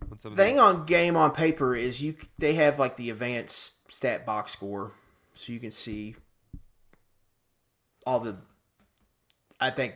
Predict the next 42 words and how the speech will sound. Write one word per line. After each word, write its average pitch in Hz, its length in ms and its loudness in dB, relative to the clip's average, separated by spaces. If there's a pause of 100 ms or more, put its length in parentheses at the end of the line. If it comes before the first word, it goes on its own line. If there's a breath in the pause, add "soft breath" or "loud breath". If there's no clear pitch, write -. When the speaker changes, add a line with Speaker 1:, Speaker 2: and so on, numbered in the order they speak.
(100)
Speaker 2:
whatever 120 320 -2
stat 104 260 -6
you 101 120 -10
want, 104 340 -10
E 117 100 -12
P 117 200 -10
A, 107 200 -4
success - 480 -8
rate. 107 300 -6 (960 soft breath)
Um, 95 320 -16
it 131 80 -8
has 139 160 -2
it 127 60 -8
broken 107 240 -2
down, 95 180 -6
so - 140 -10
you 117 120 -8
can, 104 260 -8
if - 160 -10
you're 156 100 0
look-, 151 260 2
and 151 100 0
it 143 100 4
has 165 240 2
it, 143 120 4
uh, 113 340 0 (240)
I 135 80 -8
think 156 160 -2
it's 127 100 -2
got 131 140 2
it - 80 -6
color 123 220 -2
coded 104 300 -8
too, 107 220 -8
so - 120 -12
you 104 60 -12
can 101 140 -14
see 98 260 -12
what's 95 220 -16
good 101 260 -12
and 98 100 -16
bad. 90 280 -10